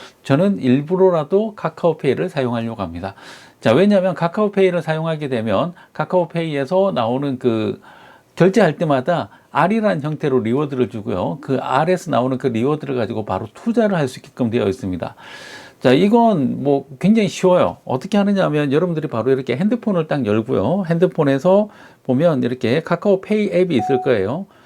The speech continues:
이 카카오페이 앱에서 여러분들이, 네, 열어보면 뭐 바로 결제할 수 있는 코드 이런 것들이 바로 나타나는데요. 여기에서 뭐 멤버십, 송금받기 이런 것들이 있어요. 자, 그런데 그 중에서도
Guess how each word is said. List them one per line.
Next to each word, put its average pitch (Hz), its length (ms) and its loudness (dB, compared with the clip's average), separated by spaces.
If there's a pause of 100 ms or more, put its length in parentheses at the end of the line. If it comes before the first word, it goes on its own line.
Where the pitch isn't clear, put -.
(300)
이 131 300 2
카카오페이 202 760 2
앱에서 175 720 2
여러분들이, 143 720 0 (360)
네, 107 300 0
열어보면 151 680 0
뭐 107 300 0
바로 120 340 0
결제할 160 340 0
수 - 120 -6
있는 120 160 -2
코드 233 300 0
이런 160 200 -2
것들이 131 320 0
바로 120 240 -4
나타나는데요. 113 840 -2 (380)
여기에서 127 360 2
뭐 131 160 0
멤버십, 156 560 0
송금받기 165 640 -2
이런 156 160 -4
것들이 127 320 -2
있어요. 117 480 -2 (300)
자, - 100 -2
그런데 160 320 0
그 147 160 -2
중에서도 160 640 -2